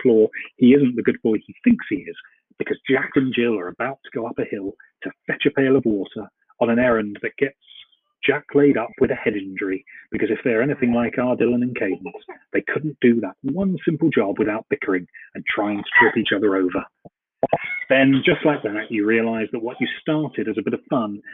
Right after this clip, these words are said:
and an attempt to turn nursery rhyme time into something more of a challenge has instead become an obsession that keeps you up all night like a detective trying to crack a massive case, poring over evidence and trying to find the tiniest links between songs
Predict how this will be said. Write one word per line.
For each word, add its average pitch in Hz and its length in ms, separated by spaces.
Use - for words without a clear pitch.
and 120 100
an 123 60
attempt 143 400
to - 180
turn 123 180
nursery 131 380
rhyme 95 340
time 107 280
into 95 280
something 104 380
more 110 200
of 98 60
a 87 60
challenge 104 300
has 110 160
instead 120 460
become 127 260
an 113 60
obsession - 600
that - 120
keeps 160 200
you 139 120
up - 120
all 110 140
night 104 220
like - 120
a 107 40
detective - 540
trying 131 340
to - 60
crack - 360
a - 60
massive 107 320
case, 113 180
poring 143 380
over 110 200
evidence 123 500
and 92 160
trying 135 380
to - 120
find 123 240
the - 80
tiniest 151 420
links 123 380
between 117 400
songs 110 320